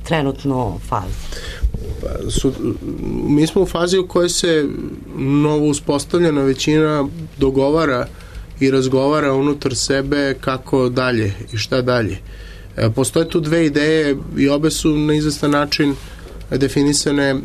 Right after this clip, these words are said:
Speaker 2: interesima političkih aktera koji u ovom trenutku formiraju tu novu većinu u Beogradu. Jedna ideja da se napravi tehnička vlada i da se na izbore ide u proleće, a druga ideja da se izvrši prekomponovanje vlasti i da se napravi vlada koja će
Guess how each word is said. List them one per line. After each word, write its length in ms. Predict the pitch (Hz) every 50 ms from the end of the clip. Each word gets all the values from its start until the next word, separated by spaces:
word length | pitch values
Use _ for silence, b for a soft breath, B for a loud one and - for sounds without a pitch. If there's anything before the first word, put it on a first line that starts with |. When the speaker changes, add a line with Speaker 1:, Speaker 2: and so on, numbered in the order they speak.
| - 165
Speaker 2:
interesima 600 | 147 143 143 - 147 139 135 - - 147 139 131
političkih 460 | - 139 139 139 - - 139 131 139
aktera 360 | 135 131 - - 147 139 131
koji 260 | 135 - - 135 131
u 80 | 131 135
ovom 180 | 135 135 131
trenutku 420 | - - 135 135 131 131 - - -
formiraju 500 | - 147 135 135 147 156 151 143 123 110
tu 100 | 135 131
novu 200 | 131 127 127 127
većinu 340 | 123 117 - - 127 123 123
u 20 |
Beogradu. 420 | 120 120 117 120 120 120 117 - - B B B B B B B -
Jedna 280 | 135 131 135 147 160 160
ideja 300 | 156 147 156 151 151 151
da 120 | 147 147
se 200 | 139 - 147 143
napravi 560 | 143 139 135 - 143 143 143 135 131 127 110 - - - - - -
tehnička 460 | 139 127 117 135 143 139 - - 160
vlada 440 | 151 151 147 151 151 147 156 151 143
i 100 | 135 131
da 120 | 131 131
se 240 | 113 - - 135 131
na 80 | 131 135
izbore 500 | 135 131 139 135 147 139 131 135 131 127
ide 320 | 131 127 139 127 120 110 B B B B B B B B B B -
u 80 | 123
proleće, 540 | 107 - 135 127 139 156 160 165 - - 175
a 40 | 165
druga 320 | 165 175 180 175 180 175
ideja 300 | 170 170 170 175 175 170
da 120 | 165 165 156
se 260 | - - 165 156 147 - -
izvrši 480 | - 147 147 160 156 - - 151 151 143 143 - -
prekomponovanje 760 | 151 147 143 - 151 143 143 - 175 165 151 135 131 135 135 131
vlasti 400 | 139 131 131 135 - - - 156
i 40 |
da 120 | 147 147 139
se 160 | - - 143
napravi 520 | 143 139 135 - - 147 143 143 139 135 B B B B B B B B B B B B
vlada 340 | 139 135 139 139 143 147 143
koja 200 | 143 - 147 139
će 280 | - - - 143 139